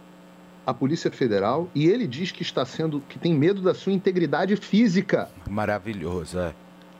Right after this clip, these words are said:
Speaker 1: Tem medo da sua inte-, integridade física. Ó, o que, de quem? Por parte de quem?
Speaker 2: É.
Speaker 1: Porque ele diz que desde dois mil e dezoito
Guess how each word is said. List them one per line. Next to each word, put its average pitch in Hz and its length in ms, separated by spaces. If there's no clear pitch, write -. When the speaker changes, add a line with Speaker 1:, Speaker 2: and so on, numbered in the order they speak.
Speaker 1:
Tem 208 180
medo 220 380
da 208 160
sua - 180
inte-, 202 300
integridade 190 640
física. 202 480
Ó, 165 180
o - 60
que, - 160
de 240 120
quem? 233 320
Por 208 200
parte - 300
de 294 100
quem? 139 340
Speaker 2:
É. - 220
Speaker 1:
Porque 202 320
ele 277 320
diz 196 580
que 202 120
desde 233 360
dois 214 240
mil 226 160
e 226 40
dezoito 180 580